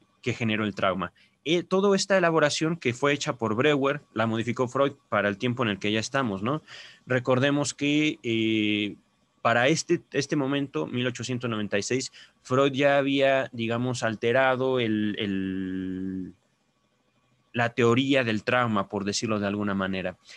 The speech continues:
No se trataba del hecho, sino se trataba de la forma en la cual el individuo actualmente se relacionaba con ese hecho. Ujú. Aquí es justamente el efecto retardado, eh, o la, del alemán Nachtstraglitch, lo que nos quiere decir todo esto. Es decir,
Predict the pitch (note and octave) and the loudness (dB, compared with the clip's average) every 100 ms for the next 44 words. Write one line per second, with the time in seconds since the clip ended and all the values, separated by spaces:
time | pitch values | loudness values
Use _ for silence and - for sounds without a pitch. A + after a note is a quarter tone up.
0 | - B2+ C#3 C#3+ A#2+ A#2+ B2+ A#2 G#2 A#2+ | -6 -2 -2 -2 -2 0 2 2 2 0
1 | - - _ - - - C3 A#2+ A#2 B2 | -4 -12 _ -20 -12 -2 0 2 2 0
2 | A#2+ C#3+ C#3+ C#3 B2+ A#2+ C3+ B2 B2+ A#2 | 2 4 4 4 0 0 0 0 0 -2
3 | A2 A#2+ B2 A#2+ B2+ A#2+ A#2 A2+ A2+ B2 | -2 2 2 0 -2 0 0 -2 -2 0
4 | B2 - G#2 - - D3 D#3 C#3 A#2+ A2+ | 0 -2 -6 -6 -2 0 2 0 -2 -4
5 | C#3+ - - A#2 A2+ G#2+ - G#2 A2+ B2 | -6 -6 -4 -2 0 -4 -4 -2 -2 -2
6 | G#2 G2+ G2 A2 B2 - - _ _ F#2+ | -4 -4 -2 -2 -4 -8 -16 _ _ -12
7 | F#2 C#3 E3+ _ - - - _ B2+ B2+ | -8 -8 -10 _ -20 -20 -20 _ -4 -2
8 | D#3+ F#3 F3+ - D3 - D#3+ D#3+ D3+ D3+ | 0 0 0 -4 -4 -2 -2 0 -2 -2
9 | D#3+ B2 B2+ B2 D3+ - C3+ B2+ B2 B2 | -2 0 -2 0 -2 0 -2 0 0 0
10 | D3 D3+ C3+ A#2 A#2 A2 G#2 G#2+ - A#2 | 2 0 -2 -4 -4 -2 0 -2 -2 -2
11 | A2+ A2 A2+ B2 C3+ - B2 C#3 - A#2 | 2 2 2 0 0 -2 -2 0 -2 -2
12 | A2+ D#3 E3+ - - - _ - B2 A#2+ | -2 -2 -4 -12 -18 -20 _ -2 -2 0
13 | A#2+ A#2+ - C#3+ C#3+ B2+ C3+ B2 C3 C3 | 0 -2 -2 0 0 0 0 0 0 2
14 | C#3 D#3 - G2+ - A#2+ B2+ C#3+ - A2+ | 2 2 -2 -6 -2 -2 -2 -2 -2 -2
15 | G#2 | -4